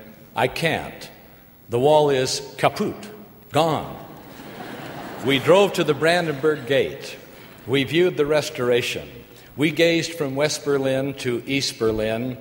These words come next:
now one Berlin, and reflected on the events which have followed the wall's demise. A new mission of the church established in Poland, another in Hungary, yet another in Greece,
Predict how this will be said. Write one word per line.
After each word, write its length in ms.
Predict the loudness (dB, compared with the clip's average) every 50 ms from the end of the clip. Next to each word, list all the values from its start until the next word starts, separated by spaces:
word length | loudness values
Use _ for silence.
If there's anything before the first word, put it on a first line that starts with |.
| -14 -20 -20 -20 -20 -18 -10
now 260 | -4 0 2 2 2
one 280 | 2 2 2 2 0 0
Berlin, 640 | 0 0 0 0 -2 -2 -2 -2 -4 -6 -8 -10 -10 -14 -16 -20 -20 -20 -20 -20 -20 -12 -6
and 220 | -2 -2 0 0
reflected 560 | 0 0 0 0 0 0 0 -2 -4 -4 -2
on 180 | -2 -2 -2 0
the 120 | 0 0
events 500 | 0 0 0 0 0 -2 -4 -6 -4 -2
which 200 | -2 -2 -2 -4
have 120 | -6 -8 -4
followed 580 | 0 2 4 4 4 2 0 -2 -4 -4 -6
the 60 | -6
wall's 540 | -2 0 2 2 4 4 2 0 0 -2 -4
demise. 840 | -6 -4 -4 -4 -2 -4 -6 -6 -10 -12 -12 -12 -12 -12 -12 -16 -18 -20 -20 -20 -20 -20 -20 -20 -20 -20 -20 -8 -2
A 80 | 0 0
new 160 | 2 2 2
mission 340 | 2 2 2 2 0 0 0
of 120 | -2 0
the 80 | 0 -2
church 440 | -2 -2 -2 0 0 0 0 -2 -4
established 720 | -6 -6 -4 0 0 0 2 2 0 -2 -2 -4 -4 -6
in 140 | -6 -6 -6
Poland, 640 | -4 0 0 0 0 -2 -8 -10 -12 -16 -18 -18 -18 -16 -16 -16 -10 -4
another 460 | -2 0 0 2 2 2 2 2 0
in 160 | 0 0 -2
Hungary, 720 | -2 -2 -2 -2 -2 -2 -4 -6 -8 -8 -10 -12 -14 -16 -18 -20 -20 -20 -8 0
yet 160 | 4 4 4
another 380 | 4 2 0 2 0 2 0 -2
in 240 | -2 -4 -4 -4 -6
Greece, 640 | -4 -4 -2 -2 -2 -4 -6 -10 -10 -10 -10 -12